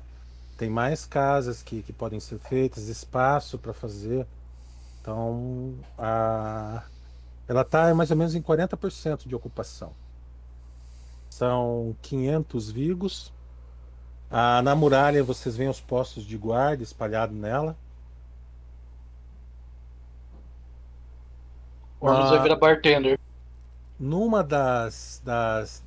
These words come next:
Speaker 1: das penínsulas ali, que não tão coberta, pode ser montado armas contra navio.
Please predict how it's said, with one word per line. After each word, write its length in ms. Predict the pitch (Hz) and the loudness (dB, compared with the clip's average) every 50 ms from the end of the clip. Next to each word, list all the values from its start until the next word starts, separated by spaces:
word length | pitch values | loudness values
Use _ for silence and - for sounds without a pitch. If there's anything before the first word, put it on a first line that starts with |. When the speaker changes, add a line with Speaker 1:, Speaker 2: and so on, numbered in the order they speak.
| - - | -12 -8
Speaker 1:
das 180 | 131 127 - | -8 -8 -8
penínsulas 840 | - - 139 120 120 127 143 156 156 139 - - 117 117 110 104 101 | -2 -2 -2 -2 0 -2 -4 -4 -4 -6 -8 -10 -8 -6 -6 -4 -4
ali, 400 | 107 107 117 160 202 202 156 - - - - - - - - - - - - - | -6 -4 -2 -2 -2 -2 -2 -4 -8 -14 -20 -20 -20 -20 -20 -20 -20 -20 -16 -10
que 80 | - | -4
não 140 | 117 117 123 | -2 -2 -2
tão 180 | 117 - 131 131 | 0 0 0 0
coberta, 680 | 120 - 127 107 107 123 135 156 175 175 156 - - | 0 -2 -2 0 0 2 4 4 4 4 2 0 -4
pode 240 | - - 131 127 123 | -4 -4 -4 -4 -4
ser 200 | - - - 160 | -6 -6 -4 -4
montado 540 | 147 151 151 135 - - 135 139 143 143 147 | -2 -2 -4 -4 -2 0 0 2 2 2 0
armas 420 | 147 143 147 147 147 147 151 - - | 2 2 2 2 0 -2 -4 -8 -8
contra 280 | - 160 143 - 151 | -8 -8 -8 -6 -4
navio. 560 | 147 156 160 147 123 123 147 147 135 123 110 | -4 -4 -4 -4 -4 -2 -2 0 0 0 -2